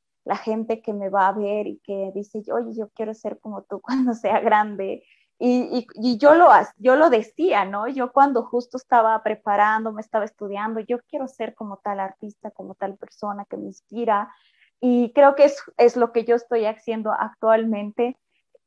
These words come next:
Es una responsabilidad también, es, es algo que uno tiene que estar trabajando constante, porque, eh, detrás de lo, de todo lo que se ve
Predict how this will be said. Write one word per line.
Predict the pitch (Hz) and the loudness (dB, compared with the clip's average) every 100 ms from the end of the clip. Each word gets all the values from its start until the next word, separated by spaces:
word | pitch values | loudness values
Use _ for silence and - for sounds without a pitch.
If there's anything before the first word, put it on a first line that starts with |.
| _ _ - | _ _ 4
Es | 247 311 | 6 6
una | 330 262 | 6 6
responsabilidad | 202 202 - 196 - 185 202 202 196 214 | 4 -2 -8 -8 -4 -6 -4 -2 -2 -2
también, | 233 214 202 240 240 185 | -4 -4 -4 -2 -4 -8
es, | - - | -12 -10
es | - 208 | -10 -2
algo | 214 214 226 226 214 202 _ _ _ - | -2 0 0 0 -2 -6 _ _ _ -6
que | 214 208 208 | -2 -2 0
uno | 247 247 247 | 0 0 0
tiene | 233 233 226 | 2 0 0
que | 196 | -10
estar | - 214 208 - | -2 0 0 0
trabajando | 214 196 196 208 220 220 | 0 0 -2 -4 -4 -6
constante, | 220 190 190 - 294 285 233 - | -8 -16 -8 -2 0 0 -6 -10
porque, | - 190 - 202 180 - _ _ _ - | -8 -10 -12 -14 -12 -14 _ _ _ -6
eh, | 202 220 214 208 202 | 2 2 2 0 0
detrás | 220 220 247 285 240 | 0 2 4 2 2
de | 254 | -2
lo, | 240 - | -2 -4
de | 196 226 | -4 -4
todo | 226 302 | 2 4
lo | 349 381 | 4 0
que | 233 | -6
se | 226 233 208 | -6 -6 -2
ve | 220 226 254 | 0 0 0